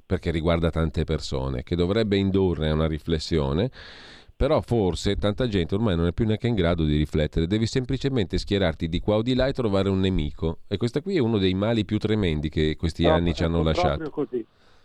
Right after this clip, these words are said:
Speaker 2: proprio così. E io stamattina ho fatto un'eccezione con te perché sei un amico, ma io adesso tanti mi stanno cercando, mi inter-, vogliono
Speaker 1: Mm.
Speaker 2: fare un'intervista su questo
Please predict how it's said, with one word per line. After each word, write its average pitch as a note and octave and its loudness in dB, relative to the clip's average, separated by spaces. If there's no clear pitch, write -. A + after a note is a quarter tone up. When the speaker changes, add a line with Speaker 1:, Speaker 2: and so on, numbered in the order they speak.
Speaker 2:
proprio E3+ 0
così. B2 -8
E C#3+ 2
io E3+ 2
stamattina D#3 0
ho C#3+ 0
fatto D3 -4
un'eccezione C#3+ 0
con C3 -4
te E3+ 0
perché B2+ -12
sei C3 -6
un B2 -2
amico, C3+ 0
ma C3+ 0
io D3+ 2
adesso D3 -4
tanti E3 -2
mi B2 -10
stanno B2+ -10
cercando, C3+ -2
mi B2 -2
inter-, A#2+ -4
vogliono B2 2
Speaker 1:
Mm. - -4
Speaker 2:
fare B2+ 0
un'intervista B2+ 0
su B2+ -2
questo E3 -2